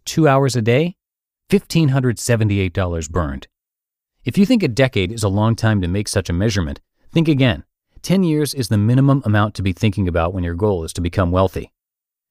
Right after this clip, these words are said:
In my house, devices don't just get to slurp on power without supervision. I test everything at least once, so I can understand where my power goes and decide if that's a worthwhile bit of spending. To accomplish this, I use a combination of measurement tools.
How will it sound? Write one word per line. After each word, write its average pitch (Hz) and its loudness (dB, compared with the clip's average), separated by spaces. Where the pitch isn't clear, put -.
In 143 -2
my 202 0
house, 127 -2
devices 151 -2
don't 131 -2
just - -2
get 110 -2
to 101 -2
slurp 104 -4
on 87 -2
power 90 0
without 85 -6
supervision. 87 -4
I 127 -2
test - -2
everything 117 0
at 92 -8
least 98 -8
once, 104 -2
so - -4
I 135 2
can 143 -2
understand 110 0
where 107 0
my 95 -2
power 90 -6
goes 101 -2
and 117 -2
decide 120 2
if 110 -4
that's 104 -4
a 104 -2
worthwhile 90 -2
bit 82 -6
of 82 -12
spending. 120 -2
To 160 0
accomplish 185 -2
this, - -8
I - -12
use 135 -4
a - 0
combination 113 0
of 85 -4
measurement 87 -2
tools. - -10